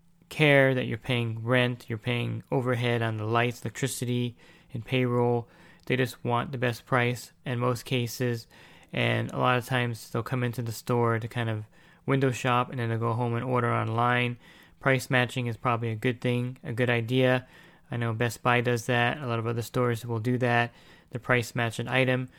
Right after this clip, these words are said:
And in the pool industry, I think the manufacturers are going a long way to level the playing field with the online pricing and the in-store pricing.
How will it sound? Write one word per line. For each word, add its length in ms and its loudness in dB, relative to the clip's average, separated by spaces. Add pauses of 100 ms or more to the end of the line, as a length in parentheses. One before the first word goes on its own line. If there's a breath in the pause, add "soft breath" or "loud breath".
(320 loud breath)
And 200 -4
in 120 -4
the 60 -6
pool 220 2
industry, 540 0
I 60 0
think 380 -6 (240)
the 180 -4
manufacturers 800 0
are 80 -4
going 260 0
a 80 -2
long 340 0
way 360 0 (440 loud breath)
to 100 -2
level 280 2
the 80 -4
playing 320 0
field 380 0
with 120 -4
the 100 -4
online 440 0
pricing 640 -2
and 180 -4
the 100 -2
in-store 360 -2
pricing. 640 -2